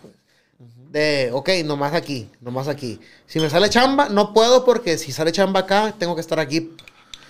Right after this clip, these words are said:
Speaker 1: Tú te la sabes.
Speaker 2: Sí, sí, porque es, es, es, es su compromiso, pues,
Speaker 1: Ah,
Speaker 2: ahí
Speaker 1: huevo.
Speaker 2: directamente.
Speaker 1: Entonces, dije yo, "No hay pedo, nomás de un huevo y nomás aquí". Porque le tenía fe al proyecto.
Speaker 2: Claro.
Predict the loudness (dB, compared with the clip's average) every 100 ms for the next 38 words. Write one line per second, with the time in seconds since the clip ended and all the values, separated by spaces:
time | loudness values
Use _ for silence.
0 | _ -6 0 0 2 2 2 4 4 6
1 | 4 4 4 6 8 8 4 4 2 4
2 | 4 4 4 2 2 2 0 0 0 2
3 | 2 0 2 4 4 4 4 2 0 -2
4 | -6 -10 -12 -16 -20 -20 _ _ _ -14
5 | -6 -4 -4 -2 -6 -6 -16 _ -8 -4
6 | 0 2 2 0 -10 -20 _ _ _ -10
7 | -8 -2 -2 -2 -4 -10 -20 _ -12 -6
8 | -4 -4 -2 2 2 2 0 -4 -10 _
9 | -8 -6 -6 -4 -4 -4 -6 -8 -12 _
10 | _ _ _ _ -10 -4 -2 -2 -6 -8
11 | -10 -6 -2 -2 -2 -2 -2 -6 -16 -20
12 | _ _ _ _ _ -16 -14 -12 -12